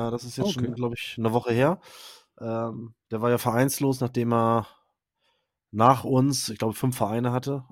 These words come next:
Speaker 1: äh, innerhalb von einem Jahr. Und, äh, jetzt war ein halbes Jahr vereinslos. Und jetzt wagt er einen Neustart, äh, bei Eintracht Trier. Gebürtiger Lübecker, ich drücke ihm die Daumen, dass das, äh, dass es dort klappt und er wieder in die Spur findet.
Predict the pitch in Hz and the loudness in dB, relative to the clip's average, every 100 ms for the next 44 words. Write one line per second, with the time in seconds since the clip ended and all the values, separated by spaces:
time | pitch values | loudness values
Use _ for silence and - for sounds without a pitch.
0 | - 104 104 107 107 104 101 107 113 120 | -8 -6 -4 -2 -2 -4 -6 -4 -4 -4
1 | 127 107 101 107 104 98 98 98 95 101 | -6 -6 -8 -8 -10 -10 -8 -8 -8 -6
2 | 101 101 104 101 98 - 90 104 - 107 | -4 -2 -2 -4 -6 -6 -10 -10 -6 -8
3 | - - - - - - - 98 98 107 | -8 -18 -20 -20 -20 -20 -8 -4 -2 -4
4 | 101 101 - - 98 104 110 101 98 104 | -4 -6 -6 -4 -2 0 -2 -2 -2 -2
5 | - 104 95 95 - 95 95 92 90 - | -2 -2 -2 -2 -8 -8 -6 -6 -8 -14
6 | _ _ _ _ _ _ _ - 92 92 | _ _ _ _ _ _ _ -6 -4 -4
7 | - 92 - 107 98 98 117 110 104 107 | -8 -8 -2 -2 0 -2 -2 0 -2 -2
8 | 104 101 95 107 98 95 92 98 95 - | -2 -2 -4 -4 -4 -2 -2 -2 -4 -8
9 | 92 - 90 87 85 87 90 87 - 82 | -10 -10 -10 -10 -12 -12 -14 -12 -14 -16
10 | - 95 - 90 90 87 87 87 85 98 | -14 -16 -14 -14 -14 -12 -10 -10 -8 -8
11 | 87 78 73 _ | -8 -10 -16 _